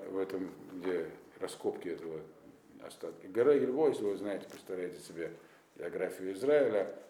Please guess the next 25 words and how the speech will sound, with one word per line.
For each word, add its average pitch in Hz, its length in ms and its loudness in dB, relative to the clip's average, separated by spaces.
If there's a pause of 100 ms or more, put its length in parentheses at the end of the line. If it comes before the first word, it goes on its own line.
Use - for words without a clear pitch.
от - 160 -2
Хайфы 147 560 6 (460)
до 107 500 4
Бейт-Шаана, 123 680 4
поперек - 560 0
территории 98 400 -10
Израиля, 165 480 2 (340)
тянется 131 300 2
долина. 110 460 4
Она 117 100 -2
называется 123 340 2
Эмик 127 360 4
Израиль. 110 540 4 (460)
И 92 60 -4
она 135 220 8
как 151 180 6
бы 131 80 8
отделяет 131 480 8
горы 123 260 10
Гильбоа 147 540 12
от 139 300 8
Нижней 123 280 4
Галилеи, 120 460 4
эта 73 180 -6
долина. 76 320 -8